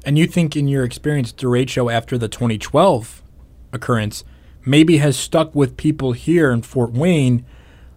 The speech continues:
more than maybe some other Midwest cities that have not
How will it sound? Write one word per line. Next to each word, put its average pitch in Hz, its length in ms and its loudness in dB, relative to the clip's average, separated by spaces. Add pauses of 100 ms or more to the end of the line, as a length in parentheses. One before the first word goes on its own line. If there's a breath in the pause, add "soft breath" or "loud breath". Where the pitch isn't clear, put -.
more 196 420 8
than 123 680 -4 (120)
maybe 135 220 -6
some 139 200 -6
other 170 180 -2
Midwest 123 460 -4
cities 113 340 -6
that 120 160 -2
have 127 640 -2
not 127 380 2